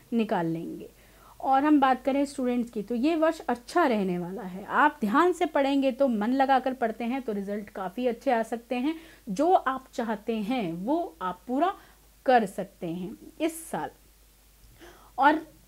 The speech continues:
आप यदि कन्फ्यूज बहुत रहते हैं या आप कन्फ्यूज जो अपनी पढ़ाई को लेकर या अपनी जॉब को लेकर, मैं करूं कि ना करूं, मैं इंटरव्यू दूं या ना दूं, ये अच्छी है, कन्फ्यूज नहीं रहें। अपने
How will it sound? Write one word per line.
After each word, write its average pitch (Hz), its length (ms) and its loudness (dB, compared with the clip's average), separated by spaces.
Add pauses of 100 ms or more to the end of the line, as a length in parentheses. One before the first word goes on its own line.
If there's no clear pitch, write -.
(160)
आप 302 300 6
यदि 294 240 2
कन्फ्यूज 302 640 4 (720)
बहुत 247 480 2
रहते 196 300 -2
हैं 180 180 -2
या 202 160 -2
आप 240 200 -2
कन्फ्यूज 294 600 4 (320)
जो 233 160 4
अपनी 254 300 2
पढ़ाई 233 340 2
को 233 140 -2
लेकर 226 360 0
या 240 160 -2
अपनी 233 380 -2
जॉब 269 360 4
को 262 80 2
लेकर, 226 340 0
मैं 254 160 -2
करूं 262 300 0
कि 254 120 -2
ना 269 180 2
करूं, 247 220 -2
मैं 240 140 -4
इंटरव्यू 240 320 -2
दूं 262 220 0
या 269 120 0
ना 247 160 -4
दूं, 240 140 -2
ये 247 160 0
अच्छी 254 240 0
है, 254 140 -2 (340)
कन्फ्यूज 330 640 6
नहीं 233 320 2
रहें। 190 280 -4
अपने 294 380 2